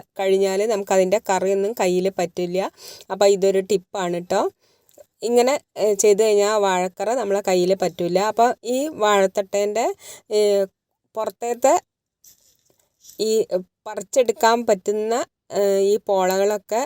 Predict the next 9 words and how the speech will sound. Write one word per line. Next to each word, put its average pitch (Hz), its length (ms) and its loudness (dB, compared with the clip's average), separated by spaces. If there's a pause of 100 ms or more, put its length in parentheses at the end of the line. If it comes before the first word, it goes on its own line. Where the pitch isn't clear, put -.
ഒന്ന് 214 280 -2
പറിച്ചെടുക്കുക. 185 680 -2 (440)
അപ്പോൾ 208 180 2
അത് 214 200 4 (360)
ഏറ്റവും 226 380 0
പുറമേ 214 340 0
ഉള്ളത് 208 260 2
ഒന്ന് 214 180 0
വാടിയതായിരിക്കും. 185 920 0